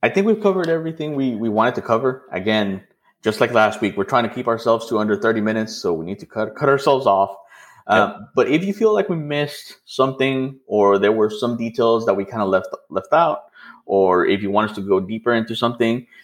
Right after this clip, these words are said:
Speaker 1: feel free to send us a message, uh, in the Instagram or, or at the email that, that, that Christian gave us. We're always willing to receive feedback and, and improve upon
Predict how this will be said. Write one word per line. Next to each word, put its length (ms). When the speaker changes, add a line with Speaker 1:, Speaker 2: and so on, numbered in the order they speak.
Speaker 1:
feel 280
free 300
to 120
send 220
us 120
a 40
message, 840
uh, 300
in 140
the 80
Instagram 760
or, 460
or 340
at 120
the 140
email 240
that, 280
that, 140
that 120
Christian 340
gave 220
us. 240
We're 180
always 340
willing 240
to 100
receive 340
feedback 680
and, 360
and 140
improve 480
upon 520